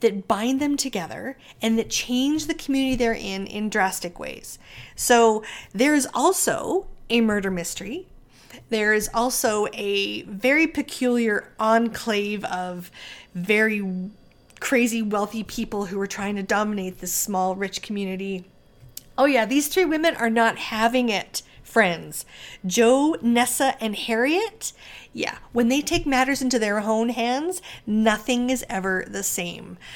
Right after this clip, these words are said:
Power to the change. <laughs> This was a fun, fun read. A very good and different take, and it was exactly the book I needed at the right time. For me, sometimes, regardless of what the book is about or how it's written,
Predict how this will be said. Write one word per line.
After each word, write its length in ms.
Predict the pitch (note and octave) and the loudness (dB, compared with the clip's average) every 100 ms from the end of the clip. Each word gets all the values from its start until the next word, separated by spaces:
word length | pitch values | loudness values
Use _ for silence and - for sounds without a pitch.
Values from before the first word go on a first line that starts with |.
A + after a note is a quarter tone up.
| - - | -18 -10
Power 720 | - A3 A#3 C#4+ D#4 D#4+ - - | -2 4 6 6 2 0 -4 -6
to 480 | - B3 A#3+ A#3+ A#3+ | 0 2 2 2 0
the 160 | A3+ | 0
change. 640 | G#3+ G#3+ F#3 F3+ F3 F3 - | -2 -2 -4 -4 -6 -4 2
<laughs> 60 | - F4 C#4 C4 A#3 - | 4 6 8 6 2 -4
This 320 | A#3+ D4 D4 | 4 6 6
was 180 | D#4+ D#4+ | 0 0
a 120 | C#4 | -2
fun, 500 | C#4 - G#3 G#3+ G#3+ - | -2 4 4 4 -4 -12
fun 340 | - G#3+ G3 F#3 | 2 4 4 0
read. 300 | F#3 F3 E3+ - - - | -2 -2 -6 -14 -12 0
A 100 | A3+ | 2
very 640 | G3+ G3+ B3+ C#4+ C#4+ B3+ - - - A#3+ | 4 4 6 6 4 2 -4 -18 -18 -8
good 240 | G#3 B3 A#3+ | 4 6 6
and 220 | A#3 A3 | 2 0
different 400 | G#3+ A3 G#3 G3 | 0 0 -4 -4
take, 320 | - F#3+ G3+ - | -8 -8 -8 -6
and 100 | A3+ | -4
it 60 | |
was 100 | B3 | -2
exactly 440 | A#3+ A#3+ D#4+ - F#4+ | -2 -4 -8 -2 0
the 80 | |
book 220 | F4+ D#4+ D#4+ | 0 0 0
I 60 | |
needed 280 | C4+ C4+ B3 | 0 0 -2
at 180 | G#3+ A#3 | -6 -4
the 100 | A#3+ | -2
right 220 | A3+ A3 | 0 -2
time. 400 | - G#3 F#3 - - - - - - | -6 -6 -6 -12 -20 -20 -20 -20 -4
For 120 | B3+ | 0
me, 300 | B3 C#4 E4 | 2 2 2
sometimes, 520 | F4 D#4 D4+ D4+ D4 | 0 -2 -2 -2 -4
regardless 460 | B3+ G#3+ A3 C#4 C#4+ | -4 -2 0 0 2
of 140 | C#4+ | 2
what 160 | A#3+ A#3+ | 2 0
the 60 | A3+ | -2
book 220 | G#3 G#3+ | -2 -6
is 120 | G3+ | -6
about 380 | F#3+ C4 C#4 C4 | 4 6 6 4
or 80 | G3+ | 0
how 200 | G3 G3 | -2 -4
it's 180 | F#3 | -4
written, 320 | A#3 - B3 | -2 -2 -4